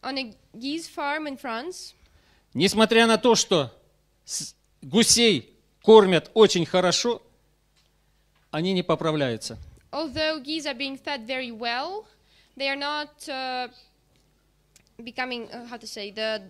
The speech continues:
Speaker 1: the body weight does not rise.
Speaker 2: На голубиной ферме у меня был случай. Родители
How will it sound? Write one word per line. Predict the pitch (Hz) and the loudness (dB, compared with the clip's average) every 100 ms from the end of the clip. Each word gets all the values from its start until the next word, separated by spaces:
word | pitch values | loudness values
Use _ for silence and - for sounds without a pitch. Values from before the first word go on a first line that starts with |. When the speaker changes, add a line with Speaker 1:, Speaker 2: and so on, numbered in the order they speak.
| - | -10
Speaker 1:
the | 233 | -10
body | 208 233 294 311 | -8 -6 -6 -6
weight | 294 302 285 | -6 -6 -6
does | 254 262 | -10 -10
not | 262 240 240 | -8 -8 -10
rise. | 226 202 175 180 - _ _ _ _ _ _ _ _ _ | -8 -8 -8 -12 -18 _ _ _ _ _ _ _ _ _
Speaker 2:
На | 147 175 | -2 2
голубиной | 226 247 247 240 220 | 4 4 2 2 2
ферме | 214 214 196 185 | 2 2 2 0
у | 165 | 0
меня | 185 185 | 0 0
был | 165 175 | 0 -2
случай. | - 175 165 - 123 - _ _ _ _ _ _ _ _ _ _ - | -2 -4 -4 -2 -6 -8 _ _ _ _ _ _ _ _ _ _ -2
Родители | 175 185 240 - 180 156 117 | 0 2 0 2 0 0 -4